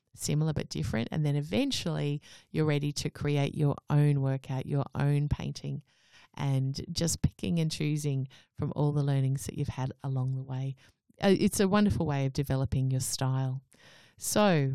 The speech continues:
remember, all we're aiming for is similar but different. We don't need an exact facsimile. Your fitness is slightly different to my fitness, and that is fine too. You might be really light with your marks or really heavy-handed. Either way is not wrong.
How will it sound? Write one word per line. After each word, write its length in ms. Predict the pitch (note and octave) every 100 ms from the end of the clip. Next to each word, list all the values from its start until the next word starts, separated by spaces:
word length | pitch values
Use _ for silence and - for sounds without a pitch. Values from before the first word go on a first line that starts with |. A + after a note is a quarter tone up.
| -
remember, 520 | F#3 F#3+ G#3 F3+ C3+ - _ _ _ _ _ _ _ - - _ -
all 200 | E3+ F#3
we're 100 | G3
aiming 240 | D#3+ C#3+
for 200 | C3+ C#3
is 100 | C3+
similar 300 | - C#3+ C#3
but 120 | C#3 -
different. 380 | C3+ - C3+
We 100 | D#3
don't 300 | D3+ D3+ D3
need 260 | - C#3+ C#3+
an 60 | C#3+
exact 460 | C3+ - C#3 - -
facsimile. 800 | - - - F3 F3 F3+ F3+ - - - - -
Your 200 | E3+ F3+
fitness 420 | F#3 F3+ - D#3 -
is 180 | E3+
slightly 380 | - E3+ D#3+ -
different 400 | D#3 D#3 D3+ -
to 140 | - D3+
my 240 | C#3+ C#3+
fitness, 460 | - C#3+ C3+ C#3 - -
and 160 | C#3+
that 160 | C#3+ -
is 200 | - C#3
fine 320 | - C#3+ C#3
too. 420 | C#3 - D3 D#3 F3 - - _
You 100 | E3
might 180 | C#3 C3
be 140 | - C#3+
really 240 | C#3+ C#3+
light 260 | C#3+ E3 -
with 140 | F3
your 100 | F3
marks 480 | D#3+ E3 E3+ - - -
or 160 | E3
really 240 | E3 C3 D3+
heavy-handed. 840 | - C#3 C#3+ C3+ D3+ D3+ D#3 E3+ - - _ -
Either 240 | F3 F#3
way 260 | E3+ D#3 D#3
is 260 | - C#3+
not 180 | D3 -
wrong. 340 | D#3 E3 A3+